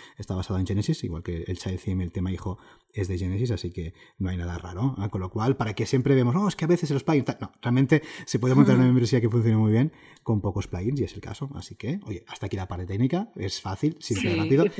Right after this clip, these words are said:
Speaker 1: y todos lo podemos hacer. Así
Speaker 2: Pero yo
Speaker 1: que
Speaker 2: sí que tengo una
Speaker 1: estupendo.
Speaker 2: pregunta para Sarai, que esta parte sí que te afecta
Speaker 1: Mm.
Speaker 2: y te afectará más,
Speaker 1: Bueno, no, no,
Speaker 2: supongo.
Speaker 1: no es técnica puramente, pero sí un poquito,
Speaker 2: Pero
Speaker 1: pero sí
Speaker 2: sí.
Speaker 1: un poquito, sí.
Speaker 2: ¿Qué,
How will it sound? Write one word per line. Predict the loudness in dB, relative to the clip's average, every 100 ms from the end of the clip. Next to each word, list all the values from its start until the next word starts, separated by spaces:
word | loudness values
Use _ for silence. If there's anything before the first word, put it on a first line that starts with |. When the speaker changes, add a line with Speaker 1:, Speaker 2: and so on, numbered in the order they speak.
| -8
Speaker 1:
y | -4
todos | 0 0 2
lo | 0
podemos | 0 -4 -6
hacer. | -10 -14
Así | -14 -2
Speaker 2:
Pero | 2
yo | 2
Speaker 1:
que |
Speaker 2:
sí | 2
que | 0
tengo | 2 4
una | 4 4
Speaker 1:
estupendo. |
Speaker 2:
pregunta | 4 2 2 0
para | 0 -2
Sarai, | -4 -4 -2
que | -4
esta | -4 -6
parte | -4 -6
sí | -4
que | -6
te | -4
afecta | 0 4 6 4 0
Speaker 1:
Mm. | -2
Speaker 2:
y |
te | -2
afectará | -2 -4 -4 -2 -2
más, | 2
Speaker 1:
Bueno, | 6 6
no, | 8
no, | 6
Speaker 2:
supongo. | 6 6
Speaker 1:
no |
es | 6 8
técnica | 10 10 8 8
puramente, | 8 8 6 4
pero | 4
sí | 8
un | 10
poquito, | 10 6
Speaker 2:
Pero | 6
Speaker 1:
pero | 4
sí | 2
Speaker 2:
sí. | 6
Speaker 1:
un | 6
poquito, | 6 -2 -2
sí. | -2
Speaker 2:
¿Qué, | 0